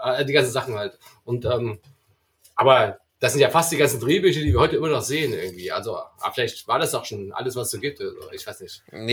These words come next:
Speaker 1: Vielleicht
Speaker 2: du musst,
Speaker 1: gibt's
Speaker 2: du
Speaker 1: noch
Speaker 2: musst da wahrscheinlich sogar noch ein bisschen weiter zurückgehen, dass du vom Biblischen her gar nicht hin-, äh, weggehst, sondern du musst ja sehen, dass die Mythologie damals ja diese Titanen eingeführt hat, die praktisch halb Mensch, halb
Speaker 1: Ja.
Speaker 2: Gott sind. Und
Speaker 1: Ja,
Speaker 2: eigentlich
Speaker 1: eben,
Speaker 2: sind ja
Speaker 1: eben.
Speaker 2: Superhelden sind ja die Titanen.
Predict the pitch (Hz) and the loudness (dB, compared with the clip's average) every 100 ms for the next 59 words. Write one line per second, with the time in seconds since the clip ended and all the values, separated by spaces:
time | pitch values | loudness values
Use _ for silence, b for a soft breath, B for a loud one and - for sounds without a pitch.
0 | 143 147 139 147 123 139 143 139 127 127 | 6 6 2 0 0 -2 -2 2 4 4
1 | 143 127 110 123 127 113 131 120 95 120 | 2 2 0 2 2 -2 -4 -2 0 -2
2 | 135 - 117 - 113 98 98 117 - 98 | -4 -6 -8 -6 -6 -4 -6 -8 -10 -10
3 | 101 135 143 123 135 117 120 117 120 117 | -8 -8 -6 -8 -8 -4 -2 -2 -2 -4
4 | 110 117 131 - 120 107 110 120 139 - | -8 -10 -10 -6 -4 -4 -6 -10 -10 -10
5 | 123 113 107 113 117 - 120 104 107 117 | -8 -8 -8 -8 -8 -6 -4 -4 -6 -6
6 | 117 B B 139 110 104 - - 107 104 | -8 B B -10 -4 -4 -4 -8 -6 -4
7 | 107 110 127 156 147 117 107 113 156 156 | -4 -2 -2 -2 -2 -2 -4 -6 -8 2
8 | 127 123 123 123 110 117 107 117 - 110 | 2 4 0 0 -2 -4 -6 -6 -8 -6
9 | 110 107 131 104 85 95 95 - 107 92 | 0 2 2 0 -2 -4 -6 -10 -8 -8
10 | 98 98 - B B B _ 107 101 110 | -6 -10 -12 B B B _ -4 -2 2
11 | 110 - 117 - 104 110 120 127 - - | 2 2 -6 4 6 6 2 0 0 2
12 | 147 143 123 - - 113 98 101 85 123 | 4 4 2 0 -2 -2 -2 0 2 2
13 | 131 175 131 123 117 170 160 127 135 131 | 2 2 4 4 4 4 6 8 6 4
14 | 120 147 120 98 95 - 95 - 87 90 | -2 -4 -2 -2 -4 -8 -12 -4 -2 -2
15 | 82 | -6